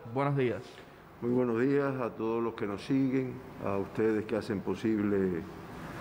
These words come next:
Speaker 2: que se transmita y, y salga toda la información diariamente. Bueno, nosotros en el, en el día de hoy, eh, tenemos la satisfacción, siempre lo digo,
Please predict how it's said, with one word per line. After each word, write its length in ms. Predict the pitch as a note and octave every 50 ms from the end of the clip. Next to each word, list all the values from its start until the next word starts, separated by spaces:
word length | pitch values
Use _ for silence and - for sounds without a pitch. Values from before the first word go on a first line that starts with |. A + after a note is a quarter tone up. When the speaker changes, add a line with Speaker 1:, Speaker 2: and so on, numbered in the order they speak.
| - - - - - - - -
Speaker 2:
que 100 | - F2+
se 140 | - A2+ F#2
transmita 600 | G#2 G#2+ G2+ F#2 F#2+ G#2+ A#2+ C3 B2+ - A#2 G#2
y, 140 | F#2 F#2 F2 - - - - - - - - - - - -
y 40 | -
salga 360 | - - A2+ A2 A2 A2+ A2
toda 240 | - A2+ A2 A2 A2
la 120 | A2 G#2+
información 720 | G#2 G2 - A2+ G#2 G2 G2+ G2 F#2+ - A2+ G#2+ G#2+ G#2+ - - - - G2
diariamente. 640 | G#2+ G2+ G2 F#2+ F#2+ F#2 F2+ E2+ E2 D#2+ - - - - - - - - - - - - - - - - - - - - - -
Bueno, 200 | - G#2 G#2 G#2
nosotros 500 | G#2+ G2+ - B2+ B2 A#2+ C3+ C3+ C3 B2+
en 140 | A#2+ A2+ A2
el, 400 | G#2+ G2+ G2+ G2 F#2+ F#2+ G2 - - -
en 120 | A2 G#2
el 120 | G#2 G2 F#2
día 260 | F#2+ A2 A#2+ B2 B2
de 120 | B2 B2
hoy, 180 | A#2+ A#2+ B2 B2 - - - - - - - - - - - - - - - - - - - - - - - - - - -
eh, 580 | G#2+ G#2 G#2 G2 G2 F#2+ F#2+ F#2 F2+ F2+ F2+ F#2 F#2 - -
tenemos 360 | - G2 G2 G2+ A2 A#2 A#2+ A#2
la 80 | A2+
satisfacción, 800 | A2 A#2+ G#2+ F#2+ G2+ F#2+ - G#2 G2 F#2+ - A2+ A2 A2 A2+ A2+ -
siempre 260 | - A2+ G2+ F#2+ G2+ G2
lo 140 | G2 G2 F#2+
digo, 220 | F#2+ G2 G2+ G2+